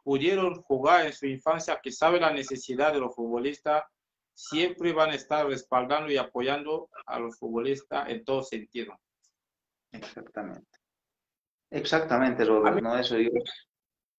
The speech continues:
Speaker 1: Ahora pasaremos al juego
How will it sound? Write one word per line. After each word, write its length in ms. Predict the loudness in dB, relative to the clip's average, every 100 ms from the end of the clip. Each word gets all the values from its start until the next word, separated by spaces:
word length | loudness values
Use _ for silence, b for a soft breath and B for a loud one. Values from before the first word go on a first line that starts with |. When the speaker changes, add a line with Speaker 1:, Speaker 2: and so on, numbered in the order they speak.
| _ _ _ _ _ _ _ _ _ _ _ _ _ _ _ _ _ _ _ _ _ _
Speaker 1:
Ahora 280 | 6 8 8
pasaremos 800 | 6 6 6 6 6 4 2 -8 -2
al 240 | 4 4 4
juego 680 | 4 6 10 10 8 4